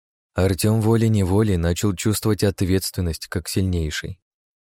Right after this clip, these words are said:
Так же было и в сквозном осколке со складом энергеника. Дым от гранаты уже достаточно растёкся по территории, и бойцы стали короткими перебежками отступать по намеченному маршруту.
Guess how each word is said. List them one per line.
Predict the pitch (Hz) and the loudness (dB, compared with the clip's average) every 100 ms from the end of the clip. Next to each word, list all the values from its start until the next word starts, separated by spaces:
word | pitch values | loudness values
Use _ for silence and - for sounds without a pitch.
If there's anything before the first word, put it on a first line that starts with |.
| _ | _
Так | - 98 | -2 0
же | - 98 | 2 2
было | 110 110 | 4 4
и | |
в | 107 | 2
сквозном | - 113 98 101 | 0 0 2 0
осколке | 110 - 110 92 85 | 0 0 -2 0 -2
со | 95 | -2
складом | 90 98 95 92 95 | -2 0 0 2 2
энергеника. | 95 87 85 78 - 85 - _ _ _ _ _ _ _ _ _ | 0 0 -2 -2 -6 -12 -12 _ _ _ _ _ _ _ _ _
Дым | 92 101 131 | 2 4 4
от | 131 | 2
гранаты | 117 120 127 143 | 2 4 4 2
уже | 143 135 | 2 2
достаточно | 127 127 139 131 - 123 | 2 0 0 -2 -2 0
растёкся | 123 - 123 - | 0 0 -2 -2
по | 120 113 | -4 0
территории, | 110 101 110 95 76 - _ _ _ _ | 0 0 0 -2 -4 -10 _ _ _ _
и | 90 | 0
бойцы | 85 104 - 107 | 4 2 2 0
стали | 101 110 107 | 2 2 2
короткими | - 107 98 - 101 | 2 0 0 -2 -2
перебежками | 98 98 87 90 - 98 101 - _ _ | 0 0 2 0 -2 -6 -6 -8 _ _
отступать | - - - 95 104 101 | -2 -2 -2 0 0 0
по | - | 0
намеченному | 117 107 95 - 101 95 | 2 2 0 0 0 2
маршруту. | 92 95 - 87 78 - | 0 0 -2 -2 -4 -10